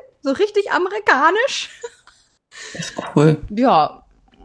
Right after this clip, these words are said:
Speaker 1: und dann, also, und was wir jetzt angefangen haben, ist die amerikanische Tradition so ein bisschen mit einzubauen, dass wir eben einen Teil von den Geschenken, so ein, zwei kleine,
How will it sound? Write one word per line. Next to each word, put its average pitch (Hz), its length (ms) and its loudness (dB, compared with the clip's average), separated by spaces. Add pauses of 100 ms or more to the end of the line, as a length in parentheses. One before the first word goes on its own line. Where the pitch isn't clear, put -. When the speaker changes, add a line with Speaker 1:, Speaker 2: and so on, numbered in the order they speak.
(280)
Speaker 1:
und 233 220 0
dann, 226 300 4
also, 226 760 -2
und 214 180 -2
was 220 220 -4
wir 269 80 -2
jetzt - 160 -8
angefangen 269 580 0
haben, 247 360 0
ist - 260 -8
die 220 100 -2
amerikanische 202 760 -2
Tradition 196 600 -6
so 190 80 -10
ein 180 100 -8
bisschen 185 320 -6
mit 165 220 -8
einzubauen, 240 760 2
dass 208 220 -2
wir 208 120 2
eben 196 460 2
einen 185 120 -14
Teil 202 360 4
von 214 240 2
den 202 160 2
Geschenken, 220 800 2
so - 300 -10
ein, 175 260 -8
zwei 160 400 -4
kleine, 220 720 2